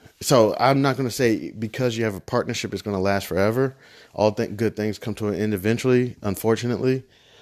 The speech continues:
Um, so yeah, so I, Chrysler, Tesla, or S-,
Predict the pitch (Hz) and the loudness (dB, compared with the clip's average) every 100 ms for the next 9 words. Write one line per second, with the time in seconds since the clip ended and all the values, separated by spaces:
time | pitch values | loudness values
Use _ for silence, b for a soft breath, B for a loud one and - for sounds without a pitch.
0 | b _ 101 101 95 90 82 76 b b | b _ 0 2 2 0 -4 -10 b b
1 | b b _ _ _ - 135 117 107 - | b b _ _ _ -2 4 6 4 2
2 | b b _ 123 113 110 117 110 - 147 | b b _ 4 4 4 -2 -8 0 2
3 | 131 147 131 117 135 117 123 101 92 - | 2 0 -2 0 -2 0 0 0 0 -4